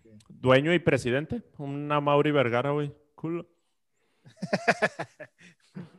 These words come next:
Speaker 1: Un Chava Iglesias.
Speaker 2: Un Chava Iglesias. Pa-, papá.
Speaker 1: Socio y presidente.
Speaker 2: Papá.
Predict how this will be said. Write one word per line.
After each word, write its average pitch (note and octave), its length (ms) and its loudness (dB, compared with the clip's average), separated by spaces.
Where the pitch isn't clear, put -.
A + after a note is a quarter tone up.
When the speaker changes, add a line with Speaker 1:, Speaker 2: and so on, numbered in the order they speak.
Speaker 1:
Un B2+ 100 -12
Chava D3 220 2
Iglesias. C3+ 540 0
Speaker 2:
Un A2 140 -12
Chava B2+ 280 -6
Iglesias. A#2+ 500 -8
Pa-, B2+ 100 4
papá. B2+ 200 4
Speaker 1:
Socio D#3 220 0
y C3 260 -6
presidente. B2 480 -2
Speaker 2:
Papá. G#2 320 0